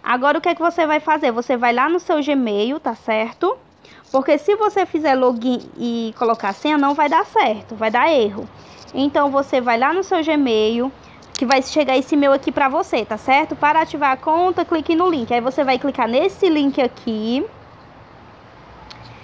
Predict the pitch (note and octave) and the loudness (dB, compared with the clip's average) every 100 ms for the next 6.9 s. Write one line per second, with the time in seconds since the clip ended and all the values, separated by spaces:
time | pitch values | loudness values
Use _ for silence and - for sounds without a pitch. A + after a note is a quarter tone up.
0 | - - - - - - - C4 B3+ D4+ | -20 -20 -20 -20 -20 -20 -2 0 2 2
1 | D4 B3+ C#4 A#4 B4+ F4+ G#3+ G3 - - | 0 2 2 2 0 2 2 0 -8 -20
2 | - F4+ F#4+ G#4+ G4+ - - C#4 D4 F4 | -6 0 2 2 0 -2 2 4 4 0
3 | F4+ - G#4 A4+ - - - - D4+ D#4+ | -2 -2 -2 -2 -12 -20 -6 0 2 4
4 | F4 - - D4 B3+ G3+ F#3 - - - | 0 -2 -4 -2 -2 -4 -6 -8 -16 -20
5 | - - B3 C4 C#4+ D4 C#4+ E4+ F#4+ E4+ | -18 -2 0 0 0 0 0 0 2 0
6 | D4+ D4+ C4 B3 - A#3 A3+ G#3+ G#3 | 0 2 2 2 0 0 2 0 -2